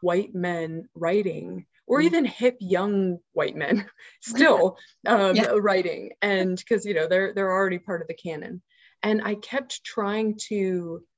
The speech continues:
Speaker 1: make my voice fit that or be that. And it was so frustrating, and I couldn't do it. Um, and it wasn't until I just said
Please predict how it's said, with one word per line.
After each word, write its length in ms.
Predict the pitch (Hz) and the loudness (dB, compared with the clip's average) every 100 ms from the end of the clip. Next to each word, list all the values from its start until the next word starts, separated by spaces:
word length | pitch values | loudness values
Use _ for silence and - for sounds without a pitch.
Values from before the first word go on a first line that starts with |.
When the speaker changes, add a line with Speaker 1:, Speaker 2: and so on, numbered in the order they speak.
| _ _ - | _ _ -2
Speaker 1:
make 360 | 190 202 220 202 | 2 2 2 -2
my 200 | 190 180 | -2 -2
voice 600 | 170 165 220 208 - - _ _ - | -2 -2 -2 -4 -16 -20 _ _ -2
fit 280 | 254 - - | -2 -2 -8
that 280 | - - - - | -6 -6 -8 -8
or 140 | 180 156 151 | -8 -8 -8
be 240 | 208 240 247 | -2 0 0
that. 400 | 175 - - - _ _ - | -2 -6 -12 -18 _ _ -6
And 440 | 196 196 185 185 - 214 | -2 0 0 -2 -2 0
it 80 | |
was 260 | 196 190 - | 0 -2 -4
so 220 | 247 262 | -4 -4
frustrating, 960 | 247 _ 240 277 - 180 165 - - - | -6 _ -8 -8 -6 -6 -4 -6 -8 -6
and 120 | 196 | -4
I 80 | 190 185 | -4 -6
couldn't 480 | - 320 330 254 185 | -10 -4 -4 -4 -4
do 180 | 247 311 | -4 -4
it. 280 | - - - _ _ _ | -8 -12 -20 _ _ _
Um, 380 | 202 196 175 175 | -2 0 -2 -2
and 120 | 220 | 0
it 100 | 220 | 0
wasn't 340 | 202 233 277 262 | 2 0 0 -2
until 260 | 240 233 226 | -2 -2 0
I 100 | 202 | 0
just 240 | 208 208 | -2 -2
said 320 | 202 190 175 | -2 -2 -4